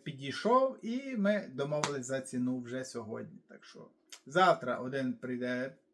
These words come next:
запис-, вписуватись в контракт, і пізніше ще в середу ще мають прийти записатись. От і все. От і все. Full house.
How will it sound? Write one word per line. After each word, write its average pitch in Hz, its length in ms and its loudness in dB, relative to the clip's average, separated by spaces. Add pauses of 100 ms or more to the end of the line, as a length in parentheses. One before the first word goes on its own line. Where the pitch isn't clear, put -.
запис-, 180 540 -2
вписуватись 208 640 -2
в - 20 -20
контракт, 214 420 2 (140)
і 180 260 -2
пізніше 160 520 -8
ще 139 140 -10
в 120 60 -12
середу 127 340 -6
ще 123 120 -10
мають 120 260 -4
прийти 117 400 -12
записатись. 117 800 -10 (1500)
От 151 280 -6
і 151 40 -8
все. 123 400 -6 (800)
От 127 200 -12 (100)
і 127 60 -10
все. - 360 -12 (140)
Full 78 220 -12
house. - 440 -14